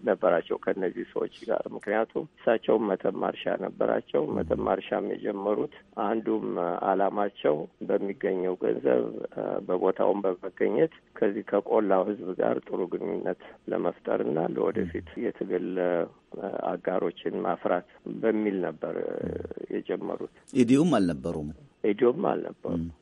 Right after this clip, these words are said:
Speaker 1: ቀደም ያለ እኮ ታሪክ አለ በዛ በቆላው አካባቢ በ-፣ በጌምድር።
Speaker 2: እሺ።
Speaker 1: እና አቶ ነጋ ነወጠ የሚባሉ በጠገዴ፣ ሌሎችም ሰዎች ደስተኛ ያልነበሩ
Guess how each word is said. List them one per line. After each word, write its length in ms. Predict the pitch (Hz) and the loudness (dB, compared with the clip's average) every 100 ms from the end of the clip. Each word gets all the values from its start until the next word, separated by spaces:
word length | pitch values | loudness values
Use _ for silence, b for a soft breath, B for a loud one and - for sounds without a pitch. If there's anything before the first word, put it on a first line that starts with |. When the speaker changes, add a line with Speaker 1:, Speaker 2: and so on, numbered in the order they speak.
| - | -2
Speaker 1:
ቀደም 300 | - 160 156 | 4 4 6
ያለ 200 | 123 120 | 6 6
እኮ 160 | 117 - 110 - - | 4 2 2 0 -6
ታሪክ 340 | - 117 110 - | 0 2 2 2
አለ 180 | 95 90 95 | 0 0 0
በዛ 220 | 92 101 95 | 0 2 2
በቆላው 760 | 92 95 92 95 101 104 101 95 | 4 4 2 2 0 2 4 2
አካባቢ 380 | 95 - 101 104 98 | 2 2 2 2 -2
በ-፣ 280 | - 90 90 | -2 -2 0
በጌምድር። 680 | 101 95 101 110 107 170 190 101 | -2 2 2 2 0 0 0 -4
Speaker 2:
እሺ። 160 | 85 - 78 - | -4 -6 -10 -8
Speaker 1:
እና 160 | 104 - 90 | -6 0 0
አቶ 240 | - 98 | 0 0
ነጋ 240 | 95 85 95 95 | 0 2 2 2
ነወጠ 380 | 90 92 90 - | 2 0 0 -2
የሚባሉ 520 | 95 87 87 92 85 - | -2 -2 0 0 0 0
በጠገዴ፣ 520 | 85 - - - 92 92 - 220 | -2 -2 0 0 0 -2 -4 -6
ሌሎችም 540 | 190 143 101 107 - 117 - | -2 0 0 -2 -4 -4 0
ሰዎች 360 | - 107 151 - - _ - - - | 2 4 2 -2 -16 _ -8 -4 2
ደስተኛ 420 | 143 - 143 143 | 0 4 4 6
ያልነበሩ 520 | 120 98 110 90 95 | 6 4 2 0 2